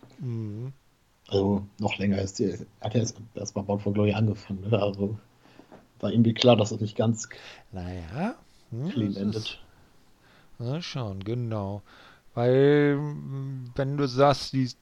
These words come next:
Speaker 1: den Susi-Teil der Fehde lässt du außen vor, der war ja noch davor.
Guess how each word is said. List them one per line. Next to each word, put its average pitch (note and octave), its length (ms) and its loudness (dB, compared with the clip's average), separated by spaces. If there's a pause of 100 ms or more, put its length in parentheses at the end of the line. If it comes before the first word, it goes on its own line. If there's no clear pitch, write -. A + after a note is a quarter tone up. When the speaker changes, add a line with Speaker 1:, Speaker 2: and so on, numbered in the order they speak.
(120)
Speaker 1:
den B2+ 180 0
Susi-Teil D3 880 0
der C#3 160 4
Fehde C3+ 400 0
lässt C3 400 -2
du A#2+ 280 4
außen B2 380 -2
vor, C3 420 2
der A#2 280 -2
war A#2 140 0
ja A2+ 180 0
noch A2 200 -8
davor. B2 760 -2